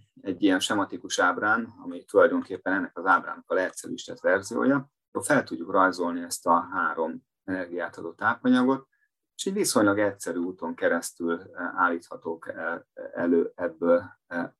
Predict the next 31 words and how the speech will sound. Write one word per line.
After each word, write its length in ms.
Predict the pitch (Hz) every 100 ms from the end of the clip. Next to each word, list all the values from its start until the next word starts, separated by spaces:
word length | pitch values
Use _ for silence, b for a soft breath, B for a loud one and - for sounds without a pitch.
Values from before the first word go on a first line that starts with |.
| - - _ _ -
az 100 | 90
a 100 | 92
kémiai 540 | 120 107 92 85 85
energia, 500 | 85 90 92 92 104
illetve 440 | 107 - - - 85
az 100 | 85
az 80 | 80
A 260 | 107 95
T 200 | - 82
P 140 | - 82
molekula, 460 | 87 95 - 104
amely 200 | 98 87
a 60 | 85
kémiai 300 | - 87 82
energiát 480 | 85 85 80 78 -
szolgáltatja 680 | - 85 82 82 85 - 85
az 100 | 85
izomműködéshez. 1120 | 82 85 80 78 - 76 73 - - - - _ B B B B B _
Ugye 180 | 110 101
itt 180 | 107 - - B
vannak 300 | 90 85 85
ezek 200 | - -
a 40 | -
fehérjék, 680 | - 139 117 98 92 85
a 40 | -
szénhidrátok 760 | - 95 90 85 82 - - -
és 140 | -
a 40 |
zsírok, 420 | - 107 104 90 -
de 100 | 82
még 200 | 85